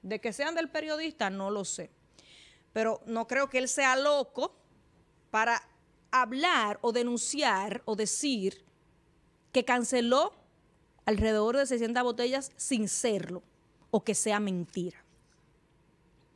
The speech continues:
Porque él se supone que sabía que le iba a crear esta situación al partido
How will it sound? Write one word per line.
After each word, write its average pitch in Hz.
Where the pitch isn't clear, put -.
Porque 214
él 254
se 320
supone 254
que 214
sabía 269
que 233
le 208
iba 262
a 285
crear 254
esta 233
situación 202
al 214
partido 180